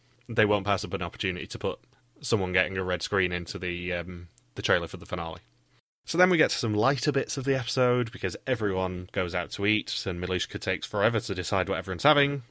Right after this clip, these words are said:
and she says she likes to learn her countries through her palate. And then Leonie calls her a feeder,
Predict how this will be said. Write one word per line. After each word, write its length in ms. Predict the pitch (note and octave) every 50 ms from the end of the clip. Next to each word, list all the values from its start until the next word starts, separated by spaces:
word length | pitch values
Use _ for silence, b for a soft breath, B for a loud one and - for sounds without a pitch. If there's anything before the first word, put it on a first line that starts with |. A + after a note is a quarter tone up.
| _ _
and 140 | - G#2+ F#2
she 80 | - G2
says 220 | - - G2+ F#2 -
she 140 | - G2+
likes 240 | F#2 G2+ F#2+ D#2 - -
to 160 | - G2+ F#2+
learn 260 | G2 A2+ C#3 D3 C#3
her 120 | A#2+ A2 G2
countries 400 | - - G#2 G2+ - A2 G2+ F#2
through 220 | - - F#2 E2+
her 100 | F2 F2+
palate. 520 | E2 - G#2+ A2 G2+ - - - - - - - _ _ _ _ -
And 220 | F2+ F2 F2 F2
then 200 | F2 E2+ E2 E2+
Leonie 500 | F2 F2+ G#2 A2+ A2 G#2 G#2 G2+ G2+ G2+
calls 340 | F#2 - - F2+ F2 F2+ -
her 140 | G2 F2+ F2+
a 60 | E2+
feeder, 440 | - D#3+ E3+ D#3 C#3 C#3 C3+ B2+